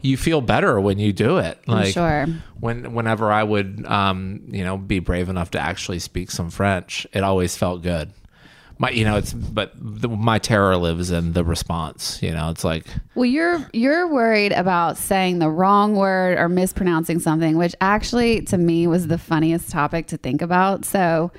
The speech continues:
Speaker 2: Chip and I both did some research and found some faux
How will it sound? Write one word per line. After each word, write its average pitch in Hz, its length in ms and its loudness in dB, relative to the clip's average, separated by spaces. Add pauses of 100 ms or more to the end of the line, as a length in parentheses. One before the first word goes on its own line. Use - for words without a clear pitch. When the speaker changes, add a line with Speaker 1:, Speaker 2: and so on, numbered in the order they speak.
(320)
Speaker 2:
Chip 311 220 0
and 294 100 2
I 247 80 2
both 190 540 0
did 160 520 2
some 170 300 2
research 151 840 0
and 165 120 0
found 165 580 0 (840)
some 226 520 2
faux 262 380 0